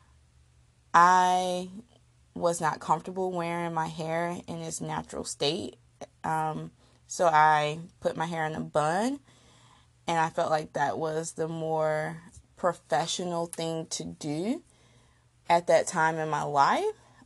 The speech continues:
Um, however, I didn't get accepted that cycle, and when I applied my second cycle,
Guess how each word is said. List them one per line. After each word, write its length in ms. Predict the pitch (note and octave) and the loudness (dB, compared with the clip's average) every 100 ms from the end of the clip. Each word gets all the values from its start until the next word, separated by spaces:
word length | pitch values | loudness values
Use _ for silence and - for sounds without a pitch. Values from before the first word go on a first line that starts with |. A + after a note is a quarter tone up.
| - | 0
Um, 460 | F3 E3+ E3+ E3+ | 4 4 2 -2
however, 920 | F#3 F#3+ F#3 F3 F#3 F#3+ F3 E3+ F3 F3+ _ _ - - | 0 2 4 4 4 2 2 2 -2 -8 _ _ -2 2
I 100 | E3 | 2
didn't 260 | F#3 E3+ | 0 -2
get 140 | F#3 E3+ | 0 0
accepted 440 | - E3 - - | 2 0 0 -4
that 180 | D#3 - | -4 -2
cycle, 720 | - B3 C4+ F3+ E3 E3+ F3 - - | 2 2 2 2 0 0 -6 -14 -6
and 340 | F3 E3+ E3+ | -4 -2 -2
when 220 | E3 E3 | -4 0
I 180 | D#3+ D#3 | 2 2
applied 760 | D#3 - E3+ D#3+ D#3 D#3 D#3+ E3+ _ _ _ _ _ _ _ - | -2 0 4 6 6 4 0 -8 _ _ _ _ _ _ _ -6
my 200 | F3 D#3 | -4 -4
second 440 | - F#3 A#3+ F#3 | 2 2 2 -2
cycle, 540 | D#3+ D3 D3 D#3+ D#3 | 2 4 4 -2 -4